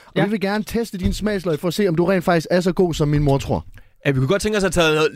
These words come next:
Speaker 3: noget lidt sejere med, men altså, det var lidt
Speaker 2: Men
Speaker 3: ligesom,
Speaker 2: ketchup,
Speaker 3: øh,
Speaker 2: ketchup er fint. Det er jo
Speaker 3: radioprogram.
Speaker 2: verdens, det er jo verdens mest brugte sovs.
Speaker 1: Ja.
Speaker 2: Og det kommer fra kinesisk ord ketchup. Altså, det er en kinesisk opfindelse,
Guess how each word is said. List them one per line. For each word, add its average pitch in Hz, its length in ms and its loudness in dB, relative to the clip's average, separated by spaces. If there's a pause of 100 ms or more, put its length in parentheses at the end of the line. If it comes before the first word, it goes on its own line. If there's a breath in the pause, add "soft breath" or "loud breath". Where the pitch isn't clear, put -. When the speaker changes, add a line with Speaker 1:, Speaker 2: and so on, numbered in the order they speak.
(100)
Speaker 3:
noget 160 240 0
lidt 175 140 -2
sejere 151 440 -2
med, 127 260 0
men 131 200 -2
altså, 127 220 -6
det 160 140 -6
var 165 120 -4
lidt 160 80 -6 (100)
Speaker 2:
Men - 20 -4
Speaker 3:
ligesom, 175 200 -2
Speaker 2:
ketchup, 151 160 -4
Speaker 3:
øh, 143 140 -4
Speaker 2:
ketchup 247 280 -4
er 196 140 -2
fint. - 20 -12
Det 233 280 -2
er - 20 -4
jo 269 60 -2
Speaker 3:
radioprogram. 220 120 -2 (100)
Speaker 2:
verdens, 226 220 -4
det 196 220 -12
er 226 40 -2
jo 240 80 0
verdens 202 380 -2
mest 226 420 0
brugte 196 340 -2
sovs. - 460 -4 (400)
Speaker 1:
Ja. 196 160 0 (240)
Speaker 2:
Og 160 280 0
det 185 80 -6
kommer 208 260 0
fra 143 280 0
kinesisk 214 600 -2
ord 180 300 4 (120)
ketchup. 208 540 0 (500)
Altså, 165 180 0
det 165 140 2
er 170 40 4
en 160 80 0
kinesisk 208 400 -2
opfindelse, 180 480 0